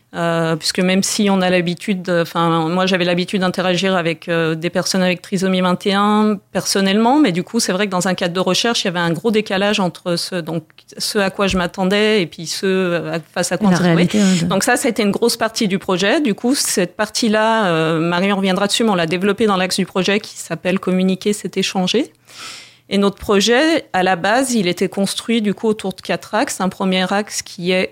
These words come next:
Speaker 1: communiquer, c'est parler, puisque bon, quand on communique, d'abord on le fait par la parole. Et comme on l'a dit un petit peu avant, la parole c'est un gros problème pour les personnes avec trisomie vingt et un.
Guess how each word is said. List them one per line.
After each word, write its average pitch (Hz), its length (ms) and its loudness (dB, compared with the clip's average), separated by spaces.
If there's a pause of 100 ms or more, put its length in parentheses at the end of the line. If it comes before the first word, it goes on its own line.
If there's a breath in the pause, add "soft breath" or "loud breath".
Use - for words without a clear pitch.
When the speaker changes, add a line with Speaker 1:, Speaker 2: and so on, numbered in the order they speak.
Speaker 1:
communiquer, 208 540 2
c'est 196 120 0
parler, 180 380 0 (160)
puisque - 300 -10
bon, 170 180 -2
quand 165 240 -6
on 180 80 -2
communique, 180 460 -2
d'abord 170 320 -2
on 185 60 -2
le 165 40 -2
fait - 160 -8
par 170 180 -4
la 165 120 -4
parole. 170 320 0 (580 loud breath)
Et 180 80 -6
comme 190 180 0
on 196 80 2
l'a 190 140 2
dit 185 140 0
un 196 100 2
petit 196 160 -2
peu 196 140 0
avant, 196 200 4
la 208 120 2
parole 190 320 0
c'est - 140 -4
un 170 60 2
gros 165 160 2
problème 196 440 0
pour 196 120 -2
les 170 80 0
personnes 170 360 -2
avec 170 160 -2
trisomie 170 420 0
vingt 170 220 -2
et 170 80 2
un. 202 100 2